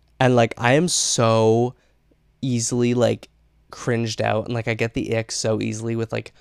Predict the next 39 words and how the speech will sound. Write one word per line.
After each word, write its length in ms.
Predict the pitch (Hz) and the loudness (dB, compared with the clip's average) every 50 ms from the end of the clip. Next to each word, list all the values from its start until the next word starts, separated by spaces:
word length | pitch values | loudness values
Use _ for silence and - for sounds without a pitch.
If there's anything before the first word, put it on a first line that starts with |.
| _ _ _ | _ _ _
flirting 440 | - - - 107 107 107 107 110 113 | -16 -10 -8 -6 -4 -4 -4 -4 -4
and 120 | 117 117 | -4 -4
things 200 | 117 123 123 117 | -4 -4 -4 -4
like 180 | 131 127 120 - | -4 -6 -4 -4
that. 180 | 127 123 127 113 | -4 -2 -2 -2
And 160 | 120 120 - | -2 -2 -2
so, 120 | - 127 | -2 -2
like, 280 | - 117 117 113 - - - | 0 0 0 -2 -2 -6 -8
I 300 | 120 117 110 107 110 117 | -6 -2 0 0 0 0
don't 200 | 123 123 120 110 | 0 0 0 0
wanna 180 | 123 123 123 | -2 -2 -2
be 140 | 120 123 120 | -2 -4 -6
perceived 440 | - - 123 - - 131 127 127 135 | -6 -6 -8 -6 -4 -4 -4 -4 -4
as 160 | 127 - - | -6 -6 -6
cringy 400 | - - 135 127 127 135 127 - | -6 -6 -4 -4 -4 -4 -4 -4
either. 420 | 113 110 110 117 123 135 151 170 - - - - - - _ _ _ - | -4 -6 -4 -2 -2 -2 -2 -4 -6 -12 -20 -20 -20 -20 _ _ _ -4
And 420 | 127 127 123 123 123 123 120 123 - - - - - | -2 0 0 2 0 0 -2 -2 -6 -10 -10 -6 -2
I 100 | 123 127 | 0 2
was 200 | 131 127 123 123 | 2 2 2 2
with 400 | 123 135 147 - - - - - - - - - 127 | 2 0 0 -2 -6 -16 -16 -16 -16 -14 -12 -8 -2
Beach 300 | 117 120 120 - - - | 0 0 0 0 -2 -2
Boy, 380 | - 107 104 107 107 107 135 - - - - - - - | 0 0 2 2 0 -2 -4 -8 -12 -14 -14 -14 -10 -6
which 180 | - 117 - - | -4 -4 -4 -4
is, 160 | 143 143 - - _ _ _ - - | -8 -10 -12 -14 _ _ _ -20 -20
it's 140 | - - - | -20 -16 -10
going 320 | - - 98 104 113 123 | -8 -4 -2 0 2 4
good 420 | 123 127 120 117 113 110 123 135 - - - - - - - | 8 8 10 10 10 10 6 4 -2 -16 -20 -20 -20 -8 -4
if 220 | - 117 113 - 123 | -2 -2 -2 0 2
you're 180 | 113 120 127 | 4 4 4
wondering, 400 | 127 117 107 104 104 110 107 107 | 4 2 0 0 2 2 2 2
I'm 100 | 110 113 | 2 2
a 80 | 120 117 | 2 0
Beach 300 | 113 120 113 104 - 147 | 0 0 -2 -2 -4 -4
Boy. 260 | - 107 101 104 110 110 - - - - - - | -2 -2 -2 -2 -2 -6 -8 -12 -14 -16 -12 -2
Um, 380 | - 127 127 120 113 113 117 110 | 2 4 6 6 6 4 2 0
but 320 | - - 131 127 - - - | 2 2 4 4 4 4 4
<laughs> 40 | |
I 80 | - - - | 4 6 6
was 220 | 175 147 - - | 6 6 4 2